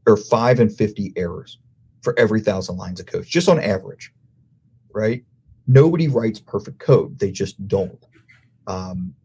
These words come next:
because you don't know what downstream effects it might have, especially as you start to,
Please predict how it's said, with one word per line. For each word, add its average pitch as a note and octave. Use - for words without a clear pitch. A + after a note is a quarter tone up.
because A2+
you A#2+
don't A#2+
know G#2+
what G2+
downstream F#2+
effects F#2
it -
might -
have, A2
especially G3+
as D#3
you C#3
start A2
to, -